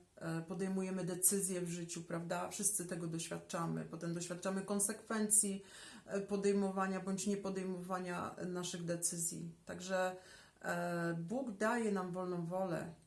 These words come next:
i Bóg też jakby, e, wlewa swojego ducha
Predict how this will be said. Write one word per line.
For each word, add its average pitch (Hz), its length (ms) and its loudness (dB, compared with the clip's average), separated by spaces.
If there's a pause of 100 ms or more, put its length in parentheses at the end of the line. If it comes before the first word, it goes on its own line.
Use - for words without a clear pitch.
i 175 100 -4
Bóg 208 280 -2
też 202 380 2
jakby, 185 340 -2 (560)
e, 180 260 0
wlewa 190 1120 4
swojego 185 600 2
ducha 180 800 0